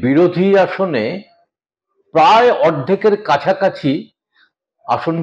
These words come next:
সংখ্যা নিয়ে ইন্ডিয়া জোট বসছে। সুতরাং একটা জবরদস্ত বিরোধী দল, অন্যদিকে জোটের কাঁটা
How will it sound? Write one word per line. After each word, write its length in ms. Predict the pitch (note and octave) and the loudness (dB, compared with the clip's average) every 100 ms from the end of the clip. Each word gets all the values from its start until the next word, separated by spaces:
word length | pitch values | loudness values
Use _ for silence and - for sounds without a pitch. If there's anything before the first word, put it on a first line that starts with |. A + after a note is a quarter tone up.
| - | -4
সংখ্যা 300 | E3+ E3 F3 | -4 -2 -2
নিয়ে 240 | F3 F#3 G3 - | 0 -2 -2 -2
ইন্ডিয়া 380 | C3+ C3+ D3+ D3 | 0 2 2 2
জোট 220 | C#3+ C#3 F#2 | 0 -4 -4
বসছে। 460 | G2+ G2+ - - D2+ _ _ _ _ _ _ _ _ _ _ _ G5 G5+ G5+ _ _ _ B5 _ _ _ _ _ _ _ _ _ _ - | -6 -6 -12 -12 -12 _ _ _ _ _ _ _ _ _ _ _ _ _ _ _ _ _ _ _ _ _ _ _ _ _ _ _ _ -10
সুতরাং 480 | - C#3 G3+ E3 G#2+ - - _ _ _ _ _ _ _ _ _ _ _ _ A#2 | -4 2 4 4 2 -4 -14 _ _ _ _ _ _ _ _ _ _ _ _ -8
একটা 100 | A#2 | -2
জবরদস্ত 560 | C#3 C3+ D#3+ C#3+ F#3+ F#3 A#2+ | 0 2 0 2 0 0 -4
বিরোধী 380 | C3 D#3+ D#3 | 0 2 0
দল, 240 | D#3+ D3 F3 G#3 - _ _ _ _ _ _ _ _ _ _ _ _ - | 0 0 0 -4 -14 _ _ _ _ _ _ _ _ _ _ _ _ -8
অন্যদিকে 540 | B2+ D3 D3+ E3+ F#3 A3+ - - _ _ _ _ _ _ _ _ - | -6 -2 -2 -2 0 -2 -4 -20 _ _ _ _ _ _ _ _ -4
জোটের 420 | G#2+ D3+ F3 E3+ - | 0 2 2 0 0
কাঁটা 320 | C#3 B2+ F#2+ | -2 0 -2